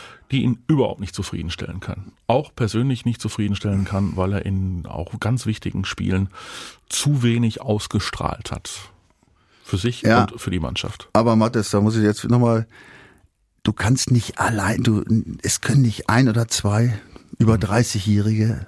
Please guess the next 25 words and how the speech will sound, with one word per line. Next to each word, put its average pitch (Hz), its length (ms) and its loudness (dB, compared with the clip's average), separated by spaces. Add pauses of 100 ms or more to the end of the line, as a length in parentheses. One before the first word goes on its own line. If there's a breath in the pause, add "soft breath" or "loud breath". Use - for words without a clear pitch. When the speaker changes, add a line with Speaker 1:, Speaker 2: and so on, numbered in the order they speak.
(160)
Speaker 2:
alle 104 260 4
mitreißen. 110 600 2
Das, 104 160 2 (100)
das 113 160 2
ist 110 120 0
ja, 95 100 2
was 98 100 0
ich 92 120 0
sage. 92 280 2 (520 loud breath)
Ja, 98 80 4
da 98 100 2
brauchst 101 380 0
du 104 60 0
schon 120 400 4 (140)
auch - 240 0
noch 123 200 4
ein 120 100 4
paar 113 140 2
andere 139 240 4
in 87 60 4
der 92 80 4
Mannschaft, 90 440 0
ja, 101 120 2
die, 104 200 2
die, 110 280 4